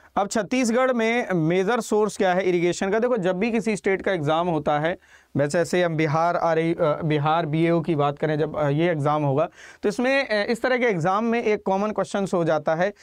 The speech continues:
एक तो वहाँ की सॉइल, वहाँ का इरिगेशन सिस्टम, वहाँ का क्रॉपिंग पैटर्न, वहाँ पर सबसे ज़्यादा, अ, ग्रो की जाने वाली क्रॉप, इस तरह के, अ, जो क्वेश्चंस हैं वो थोड़े से कॉमन हो जाते हैं। तो वैसे ही दिया है यहाँ पर, जो छत्तीसगढ़ है, यहाँ पर मेजर सोर्स क्या है इरिगेशन का?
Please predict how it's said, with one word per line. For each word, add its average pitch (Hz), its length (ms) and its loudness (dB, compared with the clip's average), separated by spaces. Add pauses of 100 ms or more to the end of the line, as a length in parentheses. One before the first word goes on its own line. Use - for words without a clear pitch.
(160)
एक 196 200 0
तो 214 100 2
वहाँ 190 240 2
की 185 160 -2
सॉइल, 165 320 0
वहाँ 151 240 0
का 165 100 0
इरिगेशन 156 420 0
सिस्टम, 151 360 -2
वहाँ 143 220 0
का 143 100 0
क्रॉपिंग 143 360 -2
पैटर्न, 170 380 0 (300)
वहाँ 208 220 0
पर 247 140 0
सबसे 226 300 -2
ज़्यादा, 214 300 2
अ, 175 140 0
ग्रो 175 280 2
की 190 160 -2
जाने 165 200 0
वाली 156 200 2
क्रॉप, 135 280 -2
इस 175 120 -2
तरह 233 180 0
के, 233 80 0
अ, 180 400 2
जो 165 100 0
क्वेश्चंस 220 440 -2
हैं 202 140 -2 (380)
वो 226 220 2
थोड़े 233 260 0
से 233 100 -2
कॉमन 202 300 0
हो 185 100 0
जाते 175 300 0
हैं। 208 180 -2 (300)
तो 190 80 2
वैसे 214 260 2
ही 262 80 0
दिया 214 240 2
है 208 140 2
यहाँ 185 180 2
पर, 208 180 0
जो 196 180 0
छत्तीसगढ़ 208 680 0
है, 185 220 2
यहाँ 175 260 2
पर 202 200 0
मेजर 196 400 2
सोर्स 196 360 -2
क्या 170 140 2
है 170 180 0
इरिगेशन 143 460 0
का? 120 160 -2